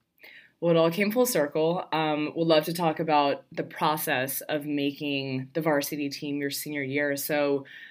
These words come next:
I, I read that Coach Williams keeps about, like, two to three players on the varsity team that previously played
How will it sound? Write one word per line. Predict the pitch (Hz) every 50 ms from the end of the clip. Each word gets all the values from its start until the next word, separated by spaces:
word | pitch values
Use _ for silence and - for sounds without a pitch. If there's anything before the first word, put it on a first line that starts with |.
| - - _ -
I, | 170 170 170 165
I | 160 - 160 170
read | 165 185 190 208 214 208 175
that | 170 165 156 156 156 147 147 143 - -
Coach | - - 190 175 170
Williams | 170 160 156 156 156 151 156 147
keeps | - - - 170 156 139 - - - -
about, | 156 160 160 -
like, | 139 147 139 -
two | - - - 180 165
to | 165 165 160
three | 160 151 151 147 143
players | 135 - - 160 151 147 147 147 160
on | 151
the | 151
varsity | 139 151 139 131 135 135 - 151 151 143
team | 139 - 147 143 143
that | 143 135 -
previously | - - 170 160 143 139 - -
played | 135 - - 143 139 135 131 135